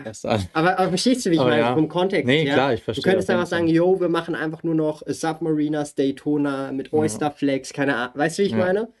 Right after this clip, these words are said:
Speaker 2: Und dann könnten sie auch mehr von dem herstellen, aber dann hätten sie das Problem, dann wird die aber günstiger, weil sie nicht mehr so exklusiv ist, weil jeder Volldubbel da mit derselben Uhr rumläuft. Das wär dann,
Speaker 1: Ja.
Speaker 2: glaub ich, das
Speaker 1: Ja.
Speaker 2: Problem.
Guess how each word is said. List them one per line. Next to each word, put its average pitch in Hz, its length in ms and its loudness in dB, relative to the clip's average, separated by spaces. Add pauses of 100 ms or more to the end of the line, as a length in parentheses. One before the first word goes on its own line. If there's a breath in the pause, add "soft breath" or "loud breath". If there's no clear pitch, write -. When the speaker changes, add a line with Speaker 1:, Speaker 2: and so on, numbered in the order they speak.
(320 soft breath)
Speaker 2:
Und 156 140 2
dann 147 140 0
könnten 165 240 -2
sie 156 80 -2
auch 143 100 -2
mehr 147 200 -2
von 131 180 -8
dem 190 160 -2
herstellen, 135 300 -8
aber 135 80 -8
dann 139 60 -6
hätten 151 120 -8
sie 139 80 -4
das 123 140 -12
Problem, 143 380 -8
dann 127 120 -8
wird 127 160 -10
die 143 100 -6
aber 123 180 -6
günstiger, 117 440 -8
weil 113 120 -6
sie 120 60 -6
nicht 123 140 -8
mehr 120 120 -6
so 123 60 -12
exklusiv 123 540 -6
ist, - 180 -12
weil 117 140 -8
jeder 120 180 -6
Volldubbel 147 680 -6 (280)
da 123 80 -10
mit 120 140 -8
derselben 120 340 -4
Uhr 139 140 -4
rumläuft. 110 500 -12
Das 123 160 -8
wär 131 80 -2
dann, 113 120 -4
Speaker 1:
Ja. 107 40 -6
Speaker 2:
glaub 113 160 -10
ich, - 60 -20
das 113 140 -14
Speaker 1:
Ja. 123 80 -10
Speaker 2:
Problem. 117 360 -4